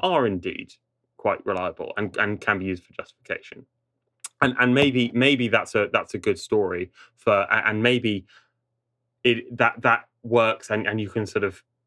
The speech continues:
put that alongside science or put that alongside mathematics or, uh, another reliable practice and think, "Okay, great.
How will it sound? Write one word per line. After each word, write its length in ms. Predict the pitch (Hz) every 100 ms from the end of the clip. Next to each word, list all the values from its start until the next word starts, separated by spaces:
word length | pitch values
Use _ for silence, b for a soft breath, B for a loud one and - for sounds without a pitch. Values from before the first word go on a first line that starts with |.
| -
put 200 | 175 135
that 160 | 113
alongside 560 | 107 107 104 98 90 87
science 340 | 156 147 127
or 100 | 110
put 180 | - -
that 100 | 104
alongside 340 | 98 95 95
mathematics 540 | 92 92 160 - 95 -
or, 180 | 104 101 b b _
uh, 100 | 117 101
another 300 | 120 160 123
reliable 380 | 101 95 92
practice 460 | 90 104 - 107 -
and 120 | 98
think, 160 | 101 98
"Okay, 340 | 135 131 98 95
great. 320 | - 101